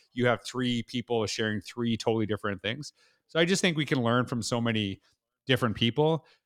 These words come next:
Uh, I think for me, though, my biggest influence is my mom and dad. And I know that might sound cliche and stuff like that. They, they are,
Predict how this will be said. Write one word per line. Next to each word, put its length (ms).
Uh, 160
I 80
think 240
for 120
me, 640
though, 300
my 300
biggest 300
influence 400
is 80
my 140
mom 180
and 100
dad. 340
And 420
I 60
know 160
that 160
might 200
sound 320
cliche 360
and 80
stuff 120
like 100
that. 300
They, 200
they 260
are, 400